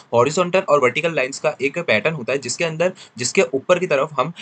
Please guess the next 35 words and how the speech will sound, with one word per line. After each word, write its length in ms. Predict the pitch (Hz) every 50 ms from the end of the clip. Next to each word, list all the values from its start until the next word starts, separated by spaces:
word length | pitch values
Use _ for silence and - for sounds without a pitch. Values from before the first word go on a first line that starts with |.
| - -
elements, 400 | 113 117 120 139 143 151 160 156
हमारे 240 | 143 120 117 123 139
जो 120 | 139 160 -
items 360 | 113 104 107 113 147 156 -
होंगे, 220 | 139 117 120 139 151
container 420 | - 117 107 107 123 127 135 135
के 100 | 135 151 -
items, 380 | 104 101 104 - 131 143 - -
उसको 220 | 117 117 - 160
हम 100 | 156 156
design 300 | 143 117 110 123 120 143
करेंगे। 340 | 156 143 120 123 123 135 151 - - - _ _ _
जो 200 | 117 156 185 196 -
items 340 | 113 113 117 - 156 160 165
हम 100 | 165 165
design 160 | 127 117 131
करेंगे, 440 | 139 156 160 147 135 139 143 143 131 - - _ _ 113
वो 180 | 127 151 175
website 420 | 165 131 113 - - 139 143 139 -
की 100 | 160 160
height 320 | 135 113 117 135 135 -
या 80 | 156 151
width 240 | 120 120 117 -
के 80 | - 151
हिसाब 200 | 131 123 131 131
से 100 | - 151
change 320 | - - 113 117 143 143 127
नहीं 180 | 120 117 143
होंगे, 300 | 156 139 120 120 127 151 - - - - -
जो 200 | 117 117 135 147
website 380 | 127 107 101 - 139 131 139 135
को 160 | - 160 175 170
consistency 540 | - 120 117 117 147 139 147 135 127 - -
provide 260 | - 110 110 123 131
कराएगा। 360 | 120 101 98 98 101 101 104